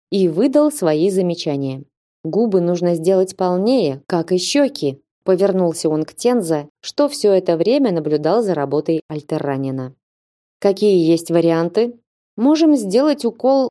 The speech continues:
штриплекса по контуру губ, здесь и здесь, показал он на мои щёки, как будто перед ним был манекен.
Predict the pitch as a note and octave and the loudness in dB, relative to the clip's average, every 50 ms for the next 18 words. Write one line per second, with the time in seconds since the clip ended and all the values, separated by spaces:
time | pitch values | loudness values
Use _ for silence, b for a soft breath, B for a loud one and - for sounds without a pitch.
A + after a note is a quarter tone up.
0 | _ _ - - - - - F4 F4+ F4 F#3+ E3+ F3 - - - D3 C#3+ C#3+ - | _ _ -14 -10 -4 -2 0 0 2 2 0 -2 -2 -4 -4 -2 -2 -4 -4 -10
1 | _ _ - G3 G3 G3 A#3 A3+ A3 G#3+ C4 C#4+ D4+ C4+ G3 F3 D3+ - - - | _ _ -6 -4 -4 0 0 0 0 2 2 2 2 0 0 -2 -2 -4 -6 -16
2 | _ _ _ - F3+ E3+ F3 A#3 D4+ E4+ E4+ - - _ - C4 D4 B3 F#3+ D#3+ | _ _ _ -8 -8 -6 -2 0 0 0 0 -4 -12 _ -4 -4 -2 -2 0 0
3 | D3+ D3+ D3 - - - _ _ _ - E3+ - - E3+ D#3 E3+ E3 D#3 E3 G3 | 0 0 0 -4 -12 -16 _ _ _ -6 -4 -2 -2 0 0 0 0 2 2 2
4 | G#3 G#3 F3+ E3 E3 E3 E3 E3+ F3 E3+ - - B3+ C#4 C4+ - - D#3 - _ | 0 0 -2 -2 -2 -2 0 -2 -2 -2 -2 0 0 0 0 -2 -4 -6 -6 _
5 | - - G#3+ G3+ G3+ G3 A#3 B3+ A#3+ - G#3 G#3 G#3+ G3 G3+ F#3+ F3 G#3+ B3 D4 | -2 0 0 0 0 0 -2 -2 0 0 0 2 2 2 2 2 2 2 4 4
6 | C#4+ G#3+ F3+ F3+ G3 G3+ G3+ G#3+ A3+ A#3+ A#3 A#3 - D3+ C#3+ C3+ C#3 | 4 4 2 2 2 2 2 2 2 2 0 0 -2 -2 -2 -2 -4